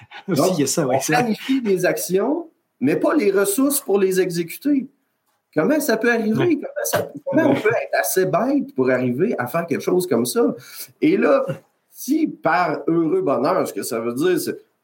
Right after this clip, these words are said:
Speaker 2: on fait partie du dix pour cent qui a mis un plan d'action en place, on fait partie du dix pour cent qui a mis les budgets, le dix pour cent du dix pour cent qui a mis les budgets, là, après ça, ça prend de la rigueur d'exécution.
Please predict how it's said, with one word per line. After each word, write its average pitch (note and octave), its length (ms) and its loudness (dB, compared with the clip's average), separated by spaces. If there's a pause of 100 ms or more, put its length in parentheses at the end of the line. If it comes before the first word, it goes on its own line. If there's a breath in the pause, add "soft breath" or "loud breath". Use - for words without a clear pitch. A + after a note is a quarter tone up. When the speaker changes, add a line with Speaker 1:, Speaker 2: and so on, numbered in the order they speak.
(220)
Speaker 2:
on C3 140 4
fait G#3 180 2
partie G3 360 0
du A2+ 140 -2
dix D3 260 2
pour - 180 0
cent F#3+ 200 4
qui F#3+ 120 0
a A2 40 0
mis C#3 140 2
un C3 60 2
plan B2+ 220 0
d'action A#2+ 360 2
en A2+ 140 0
place, G#3 360 0
on C3+ 160 2
fait G#3 200 0
partie G#3+ 580 -2 (400 soft breath)
du B2+ 240 -2
dix G3 280 0
pour F3+ 200 0
cent G3+ 220 2
qui G3+ 100 0
a F3+ 40 4
mis E3 180 2
les C#3 180 2
budgets, B2 560 0
le A#2+ 120 2
dix D3 220 0
pour B2+ 160 -10
cent F3+ 160 2
du C3 160 -2
dix C3+ 220 0
pour B2 180 -2
cent F3 180 2
qui - 120 0
a A2+ 40 0
mis C3+ 140 2
les A#2+ 160 0
budgets, D3+ 500 -2 (640)
là, F3+ 140 0
après A#2+ 260 0
ça, G#3 160 0
ça G2+ 200 2
prend E3 220 2
de C3+ 60 4
la A2+ 120 4
rigueur C3+ 460 2
d'exécution. G#2 680 0